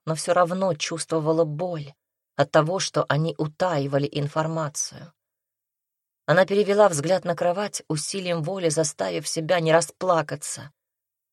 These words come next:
От этого голова и горло ещё больше разболятся. «Я не хочу показаться грубой,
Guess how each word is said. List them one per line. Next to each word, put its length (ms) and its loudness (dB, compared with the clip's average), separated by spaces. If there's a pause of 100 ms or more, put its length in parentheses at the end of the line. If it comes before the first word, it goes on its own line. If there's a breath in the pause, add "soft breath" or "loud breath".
От 140 2
этого 320 4
голова 360 8
и 140 0
горло 360 4
ещё 320 0
больше 500 4
разболятся. 800 -6 (880)
«Я 180 2
не 160 2
хочу 600 0
показаться 800 -2
грубой, 500 0